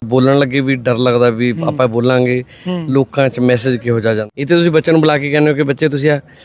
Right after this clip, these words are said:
Speaker 1: ਉਹ ਬੱਚੇ ਐਂ, ਐਂ ਕਰਕੇ ਸ਼ਰਮ ਆਉਂਦੀ ਆ ਉਹਨਾਂ ਨੂੰ।
Speaker 2: ਚੰਡੀਗੜ੍ਹ ਦੀਆਂ ਲੜਕੀਆਂ
Speaker 1: ਜੀ।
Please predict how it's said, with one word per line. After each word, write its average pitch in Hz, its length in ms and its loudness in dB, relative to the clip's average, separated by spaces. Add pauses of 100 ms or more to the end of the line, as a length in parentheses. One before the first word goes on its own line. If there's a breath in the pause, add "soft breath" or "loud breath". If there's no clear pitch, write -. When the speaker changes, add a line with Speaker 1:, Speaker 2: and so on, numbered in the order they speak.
(100)
Speaker 1:
ਉਹ 143 60 -2
ਬੱਚੇ 147 280 0 (220)
ਐਂ, 202 460 4 (100)
ਐਂ 147 160 2
ਕਰਕੇ 156 300 0 (180)
ਸ਼ਰਮ 147 300 2
ਆਉਂਦੀ 123 180 2
ਆ 120 40 2
ਉਹਨਾਂ 117 140 2
ਨੂੰ। 117 100 0
Speaker 2:
ਚੰਡੀਗੜ੍ਹ 214 400 2
ਦੀਆਂ 220 180 2
ਲੜਕੀਆਂ 156 400 2 (300)
Speaker 1:
ਜੀ। 113 220 -8